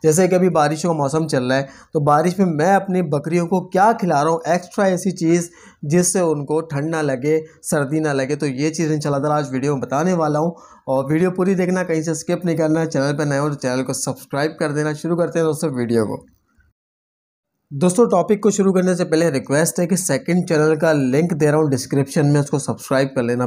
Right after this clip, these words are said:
प्लीज़। अच्छा, ये अब देखिए मेरे पास क्या है, ये है basically भूसा बारीक वाला, ठीक है। इस पे एक अलग से वीडियो भी बनाऊँगा सेपरेट करके, लेकिन अभी आपको सिर्फ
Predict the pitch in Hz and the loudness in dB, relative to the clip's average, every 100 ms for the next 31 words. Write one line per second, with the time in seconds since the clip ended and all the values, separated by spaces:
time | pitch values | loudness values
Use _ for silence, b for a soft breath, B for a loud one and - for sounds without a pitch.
0 | 107 120 113 104 - 143 147 208 165 180 | -4 -4 -4 -4 -4 -2 4 4 6 6
1 | 208 190 165 175 190 175 151 147 143 - | 6 4 2 2 0 2 0 0 -2 -2
2 | 143 110 98 B B B 151 175 185 208 | -2 -2 -4 B B B 2 4 6 4
3 | 151 165 165 - 185 190 139 147 139 139 | 4 2 2 -4 -4 -4 -4 -4 -2 -2
4 | 127 120 131 151 147 120 107 107 160 170 | -2 0 0 0 -2 -4 -4 -6 -4 -2
5 | 185 180 B B - 156 - 196 185 170 | -2 -4 B B -8 -6 2 2 4 4
6 | 190 190 202 165 156 185 196 165 156 165 | 2 2 2 2 4 4 4 2 0 0
7 | 180 180 156 - 202 185 180 165 185 180 | -2 0 -4 2 2 4 0 2 2 2
8 | 185 175 185 190 160 151 180 160 175 | 2 2 0 0 -2 0 -2 -4 -6